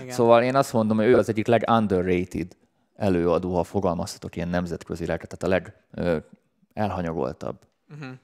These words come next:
Speaker 1: mhm.
Speaker 2: Itthon, és nagyon tehetséges, úgyhogy hát ez sok, ez sok összetevő, de erről majd beszélünk
Speaker 1: Igen.
Speaker 2: még. Ö, sziasztok, itt egy A C D C rajongó. Kb. tíz évvel azelőtt,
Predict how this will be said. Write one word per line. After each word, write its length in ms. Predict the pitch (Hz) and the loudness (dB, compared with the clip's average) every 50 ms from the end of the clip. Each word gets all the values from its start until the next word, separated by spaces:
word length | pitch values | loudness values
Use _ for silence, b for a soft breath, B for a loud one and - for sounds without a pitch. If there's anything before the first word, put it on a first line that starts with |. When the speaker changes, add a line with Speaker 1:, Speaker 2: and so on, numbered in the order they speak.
| _ _ | _ _
Speaker 1:
mhm. 200 | 151 151 147 131 131 139 b b b b b b b b b b _ _ _ _ _ _ _ _ _ _ _ _ _ _ _ | -16 -14 -14 -14 -14 -16 b b b b b b b b b b _ _ _ _ _ _ _ _ _ _ _ _ _ _ _
Speaker 2:
Itthon, 500 | 101 98 - 104 104 104 113 127 131 - | -4 -4 -2 0 0 0 0 0 -2 -6
és 180 | - 95 98 - | -8 -8 -8 -4
nagyon 300 | - 101 98 98 104 110 | -2 -2 0 0 -2 0
tehetséges, 760 | - 131 135 143 - - - 160 151 156 156 151 - - - - _ - - | 0 0 0 0 -4 -4 -4 -2 0 2 0 0 -2 -8 -18 -20 _ -14 -12
úgyhogy 280 | 151 156 - 170 156 - | -10 -2 0 0 -2 0
hát 280 | - - 170 185 180 - | -4 -2 -2 0 2 2
ez 80 | 127 | 0
sok, 260 | - - 143 117 - - | 2 2 0 0 0 -4
ez 80 | - 117 | -6 -4
sok 220 | - - 123 113 | 0 0 0 2
összetevő, 560 | 113 101 92 - - 95 - - 92 87 95 95 | 2 0 -2 -2 -6 -6 -4 -4 -2 0 0 2
de 120 | 90 101 | 4 4
erről 180 | 98 95 95 92 | 4 4 4 2
majd 200 | 95 95 95 92 | 2 0 0 2
beszélünk 420 | 95 92 90 - - 90 85 80 | 0 0 0 -2 -4 -4 -4 -4
Speaker 1:
Igen. 120 | 80 85 | -4 -2
Speaker 2:
még. 200 | 85 85 85 - B B B B B B B B - - | -2 -2 -4 -4 B B B B B B B B -14 -4
Ö, 380 | - 107 104 104 104 101 101 104 123 | -2 0 2 2 2 0 0 -2 -4
sziasztok, 440 | - - 202 175 143 - - 113 - | -2 2 4 4 4 4 2 0 0
itt 140 | 151 - | 2 2
egy 140 | 120 110 127 | 4 4 4
A 40 | 131 | 2
C 120 | - - | 2 0
D 120 | 107 107 101 | -2 -2 -2
C 80 | - - | 0 2
rajongó. 360 | 98 98 98 95 92 90 87 | 2 2 2 2 -2 -4 -4
Kb. 340 | - - 139 127 123 123 - | 0 2 2 2 2 -2 -2
tíz 240 | - 190 185 147 117 | -2 -2 -2 2 2
évvel 220 | 113 104 98 92 | 2 4 4 4
azelőtt, 420 | 110 110 113 104 101 101 - - | 2 4 4 2 2 2 0 -6